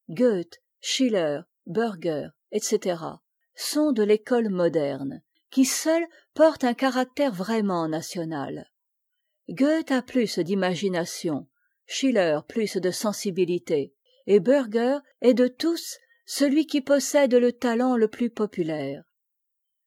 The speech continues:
En examinant successivement quelques poésies de ces trois hommes, on se fera mieux l'idée de ce qui les distingue. Schiller a de l'analogie avec le goût français.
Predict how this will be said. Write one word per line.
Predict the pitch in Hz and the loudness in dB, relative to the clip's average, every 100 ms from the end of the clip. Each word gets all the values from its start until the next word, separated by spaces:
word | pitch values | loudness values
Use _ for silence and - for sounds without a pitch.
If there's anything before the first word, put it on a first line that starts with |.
| _ | _
En | 170 170 | -6 -2
examinant | 190 175 185 175 196 247 277 | -2 2 2 2 2 2 0
successivement | - 202 208 190 208 180 190 226 311 | -2 -4 -4 -4 -4 -2 -2 0 -2
quelques | - 190 - | -2 -2 -2
poésies | 185 196 185 175 214 302 | -2 0 2 2 2 -2
de | 220 | -2
ces | - 208 | -2 -6
trois | - 185 175 220 | -4 -6 -4 -2
hommes, | 262 285 302 _ | -2 -2 -6 _
on | 254 269 | -2 0
se | 302 | -2
fera | 285 302 285 277 | -4 -4 -2 0
mieux | 294 285 | 2 2
l'idée | 220 247 233 311 311 - | 2 2 2 0 -2 -4
de | 220 | -2
ce | 240 269 | 0 -2
qui | 269 262 | 0 0
les | 254 | 0
distingue. | 185 190 - 170 151 139 - - _ _ _ _ | -2 -6 -8 -8 -6 -6 -8 -14 _ _ _ _
Schiller | - - 285 269 262 294 - _ _ - | -8 -2 2 2 2 0 -6 _ _ -2
a | 220 | 0
de | 226 233 | 4 4
l'analogie | 269 277 285 240 220 208 233 233 - | 4 2 2 4 4 2 -2 -4 -4
avec | 214 220 214 | -2 -2 2
le | 214 | 2
goût | 180 233 190 | 2 0 -4
français. | - 147 151 - - | -6 -8 -8 -8 -8